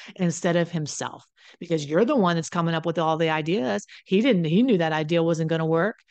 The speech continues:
He knew that treatment center you picked out was bullshit. He knew where you were trying to fix him to go wasn't gonna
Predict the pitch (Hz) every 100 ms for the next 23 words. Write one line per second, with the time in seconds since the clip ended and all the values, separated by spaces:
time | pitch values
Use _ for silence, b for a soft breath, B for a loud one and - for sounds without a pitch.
0 | b b _ - 240 277 175 170 - 170
1 | 165 175 165 160 160 170 156 160 156 160
2 | 151 160 156 160 226 - B - 180 254
3 | 269 190 170 170 170 160 160 185 165 156
4 | 175 156 170 160 160 160 160 165 165 160
5 | 156